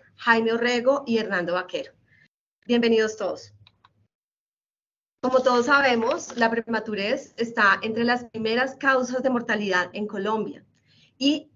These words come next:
todos los neonatólogos y pediatras y todos nuestros equipos buscamos resultados con un impacto positivo a largo plazo y queremos que ese impacto positivo se genere más allá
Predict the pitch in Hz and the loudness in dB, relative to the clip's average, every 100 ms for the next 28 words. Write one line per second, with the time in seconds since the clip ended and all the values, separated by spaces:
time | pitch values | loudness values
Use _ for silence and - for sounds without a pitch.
0 | _ - 254 262 269 262 247 240 240 226 | _ 4 6 6 4 2 -2 -2 -2 -2
1 | 226 226 240 233 226 208 208 202 208 - | -2 -4 -4 0 0 0 -2 -4 -6 -12
2 | 202 208 208 240 247 - 226 233 233 233 | -8 -4 -2 -2 -4 -6 -6 -4 -4 -2
3 | 214 208 233 226 214 214 208 - 220 226 | -8 -4 -4 -2 -2 0 -2 -6 -8 -6
4 | 226 262 - 302 - - 247 214 208 202 | -4 -4 0 0 0 -2 0 0 -2 0
5 | 233 220 - 233 240 240 226 190 185 185 | 2 2 0 -6 -6 -6 -6 -4 -2 -2
6 | 190 190 220 - - _ - _ 240 247 | -2 4 4 4 -14 _ -20 _ 4 6
7 | 240 240 277 277 277 277 269 - 262 262 | 6 4 0 0 -2 2 0 0 -2 0
8 | 269 254 269 233 233 233 220 208 202 196 | -2 -4 -2 0 0 -2 -2 -2 -2 0
9 | 220 220 226 220 226 220 | 2 2 2 2 2 2